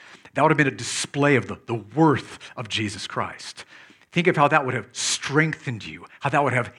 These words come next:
emboldened you with whatever fear of persecution or suffering you might have. And so in city after city after city, the Holy Spirit is giving believer after believer after believer a display in Paul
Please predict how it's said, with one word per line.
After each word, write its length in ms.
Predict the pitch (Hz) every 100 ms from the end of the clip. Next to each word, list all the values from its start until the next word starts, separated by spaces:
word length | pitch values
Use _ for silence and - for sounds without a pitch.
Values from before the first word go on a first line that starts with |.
| -
emboldened 920 | 143 131 117 151 185 180 147 117 101
you 120 | 98
with 160 | 95 -
whatever 380 | 131 135 135 - -
fear 300 | - 185 151
of 160 | -
persecution 720 | - 147 - 127 165 156 -
or 40 | 135
suffering 380 | - 151 - 117
you 140 | 143
might 200 | 139 113
have. 520 | 127 131 95 - - - - - -
And 100 | 131
so 180 | - 156
in 140 | 110
city 480 | - - 180 170 165 - - _
after 200 | 127 -
city 440 | 120 - 147 143 - -
after 220 | 110 127
city, 360 | - 151 123 104 -
the 60 | 107
Holy 180 | 139
Spirit 380 | 131 - 147 135
is 100 | 117
giving 320 | - 123 113 - -
believer 600 | 117 120 160 156 135 127 - -
after 240 | 120 -
believer 540 | 117 127 135 123 117 - -
after 260 | 104 - 120
believer 520 | 113 107 127 113 101 - -
a 60 |
display 920 | 104 127 - - - 151 147 110 101 101 -
in 160 | 120
Paul 440 | 113 - 120 107